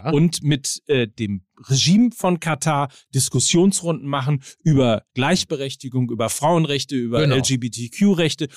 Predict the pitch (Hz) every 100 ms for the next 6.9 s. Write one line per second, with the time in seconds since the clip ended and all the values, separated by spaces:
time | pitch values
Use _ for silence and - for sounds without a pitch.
0 | - - 202 185 151 147 135 120 123 -
1 | 131 - 156 196 269 - 131 90 165 165
2 | 175 - 175 165 - 180 - 180 165 -
3 | - 208 185 131 131 123 139 175 - 180
4 | 180 170 - 151 135 143 147 127 117 -
5 | - 127 117 151 151 180 - - 156 147
6 | 131 170 170 127 - 131 143 202